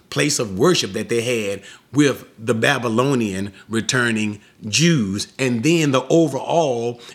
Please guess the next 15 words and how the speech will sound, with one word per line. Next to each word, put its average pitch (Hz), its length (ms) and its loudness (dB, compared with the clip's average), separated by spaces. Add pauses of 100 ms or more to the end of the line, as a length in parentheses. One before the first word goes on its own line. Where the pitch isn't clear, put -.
antipathy 127 840 -2 (180)
that 123 300 -2
they 131 120 4
both 147 540 2
had 98 480 -2 (300)
for 127 260 2
one 113 260 2
another. 98 480 -2 (300)
Okay, 131 380 0 (180)
now 107 460 -2
with 85 100 -12
all 131 320 2
of 151 100 0
that 147 180 -2
history, 107 600 -2